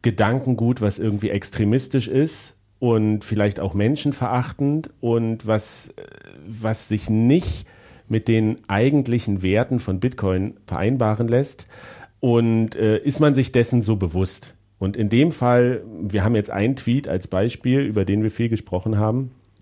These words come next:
würde man den auf dieser Rechts-Links-Skala eher im rechten Spektrum verorten, wo so die Bereiche Antisemitismus oder Verherrlichung von, von dieser N-S-Zeit, also das, was man zum Beispiel unter dem Begriff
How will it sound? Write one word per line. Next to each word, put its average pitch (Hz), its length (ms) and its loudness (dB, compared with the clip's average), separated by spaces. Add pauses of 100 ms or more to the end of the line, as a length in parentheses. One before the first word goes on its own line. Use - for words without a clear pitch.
(240)
würde 139 200 6
man 139 240 6
den 131 540 4
auf 104 300 -2
dieser 95 640 4
Rechts-Links-Skala 110 1000 2
eher 104 320 4
im 95 100 -2
rechten 110 380 0
Spektrum 160 640 -2
verorten, 139 720 0
wo 110 160 0
so 104 140 0
die 98 100 -2
Bereiche 90 720 0 (260)
Antisemitismus 82 1400 -6
oder 87 380 -2
Verherrlichung 107 840 0
von, 101 520 0
von 98 220 -4
dieser 98 240 -2
N-S-Zeit, 95 680 -2
also 95 160 -2
das, 107 360 0 (400)
was 104 140 -6
man 98 140 0
zum 98 120 -2
Beispiel 98 280 0
unter 92 160 -2
dem 87 120 -2
Begriff 87 400 -6